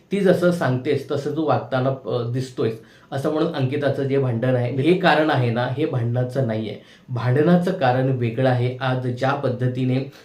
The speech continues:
अंकिता ही सूरजला बोलली होती ना, की "तू इथेही सांडवलंस, तिथेही सांडवलंस," यावरती ज्या पद्धतीने निकी तांबोळी ही तिला टोकते अंकिताला, की "तुम्ही सूरजला घर बांधू देणार आहात, त्याचा राग किंवा त्याचं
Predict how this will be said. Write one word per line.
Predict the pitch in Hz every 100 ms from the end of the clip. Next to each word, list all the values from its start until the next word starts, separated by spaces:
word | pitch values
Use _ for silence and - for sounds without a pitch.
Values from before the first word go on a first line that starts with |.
| - 147
अंकिता | 156 - 185 147 117
ही | 120 139
सूरजला | - 135 135 151 156 151
बोलली | 131 120 131
होती | 123 135
ना, | 127 101 - - - -
की | 131
"तू | 127 135
इथेही | 123 - 143 139
सांडवलंस, | 123 123 123 123
तिथेही | 123 131 135
सांडवलंस," | 135 120 127 123 123 - - -
यावरती | 127 131 135 143 139 175
ज्या | 135 139 147
पद्धतीने | 170 139 139 151 156 165 160
निकी | 151 143 214
तांबोळी | - 143 139 151 143
ही | 120 135 131
तिला | 127 135 135 -
टोकते | 139 139 - 147 98 -
अंकिताला, | 127 123 135 123 110 101 - - - -
की | 139 131 127
"तुम्ही | 135 151 156 -
सूरजला | - 135 135 131 117 139
घर | 151
बांधू | 147 135 139
देणार | 131 123 127 127
आहात, | 120 123 123 - - -
त्याचा | 123 123 147
राग | 120 123 139 139 -
किंवा | 135 135 135 135 - -
त्याचं | 123 -